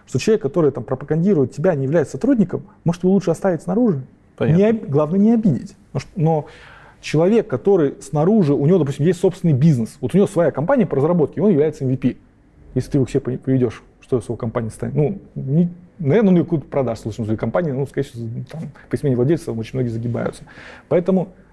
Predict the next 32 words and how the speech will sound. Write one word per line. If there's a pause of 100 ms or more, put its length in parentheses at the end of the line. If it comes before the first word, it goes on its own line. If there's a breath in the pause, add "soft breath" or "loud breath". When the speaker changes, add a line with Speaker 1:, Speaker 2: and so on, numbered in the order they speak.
(100)
Speaker 1:
для
Microsoft
нет
самоцели
нанять
всех
Azure
M
V
P, (180)
и, (220)
насколько
я
знаю,
они
вообще
этим
не
занимаются.
То
есть
там
какое-то
количество
Microsoft
приходит,
но
мне
кажется,
это
примерно
как